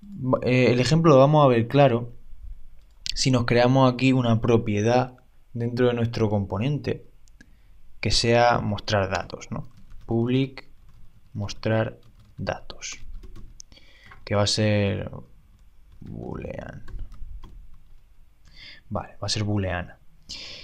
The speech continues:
Y vamos a tener un método aquí que va a ser, va a ser booleana, ¿no? Entonces, simplemente cuando carguemos,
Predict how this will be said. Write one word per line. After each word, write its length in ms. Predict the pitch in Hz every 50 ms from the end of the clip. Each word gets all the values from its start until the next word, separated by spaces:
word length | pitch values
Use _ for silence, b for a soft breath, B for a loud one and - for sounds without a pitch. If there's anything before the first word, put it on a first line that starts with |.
| B B B
Y 160 | 143 151 160
vamos 260 | 143 139 135 139 139
a 60 | 143
tener 220 | 135 139 135 135 139
un 120 | 135 135
método 360 | 135 135 135 131 135 135 135
aquí 400 | 131 127 135 156 170 165 160 - - - - - - - - - - - - - - - - - B B B B B B B _
que 100 | - 107
va 60 | 107
a 40 | 107
ser, 400 | 107 - 120 113 107 101 - - - - - - - -
va 60 | - 101
a 40 |
ser 120 | - - 113
booleana, 480 | 101 101 92 85 85 - - - -
¿no? 160 | 95 - - - - _ - - - - - - - - - B B B B B B B B B B B
Entonces, 500 | - 110 110 120 117 107 - - - -
simplemente 720 | - 131 127 123 131 131 139 139 135 110 104 98 - - - -
cuando 400 | - 120 113 110 110 107 107 104
carguemos, 760 | 101 107 104 110 113 117 120 120 120 120 120 120 120 120 120